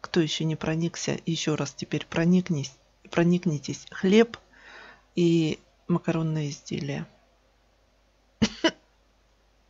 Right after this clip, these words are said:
Какая гадость. Я несколько лет назад завел привычку предсказывать людям,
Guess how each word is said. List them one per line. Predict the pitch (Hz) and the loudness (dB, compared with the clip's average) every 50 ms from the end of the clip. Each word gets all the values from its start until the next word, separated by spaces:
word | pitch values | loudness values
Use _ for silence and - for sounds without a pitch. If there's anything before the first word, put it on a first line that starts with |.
| _ _ _ _ _ _ - - - _ _ - _ - | _ _ _ _ _ _ -20 -20 -20 _ _ -20 _ -14
Какая | - - - - - - - - _ - | -12 -12 -12 -10 -8 -8 -8 -8 _ -10
гадость. | - 139 165 - - - - - - - - - - _ _ _ _ _ _ - - - - - - - - - - - | -8 -8 -8 -8 -8 -14 -14 -14 -8 -2 -2 -2 -2 _ _ _ _ _ _ -10 -8 -8 -8 -8 -12 -16 -14 -12 -2 4
Я | 185 208 226 | 6 8 8
несколько | 214 220 262 254 - - 220 208 208 - 208 | 8 6 4 2 4 6 6 6 6 4 2
лет | 202 208 185 - | 2 2 0 2
назад | - 185 190 196 190 175 175 - - | 2 2 4 4 4 2 2 0 -4
завел | - 156 170 175 165 196 226 220 | -4 0 2 2 4 4 2 2
привычку | 220 - - 165 156 175 175 - - - | 2 0 -2 0 2 2 0 0 -2 -8
предсказывать | - - - 147 - - - 165 165 180 147 135 - - - | -8 -4 -4 -6 -4 -2 -2 -2 -2 -2 -2 -6 -6 -2 -2
людям, | 185 202 190 190 143 185 | 0 0 0 0 -4 -4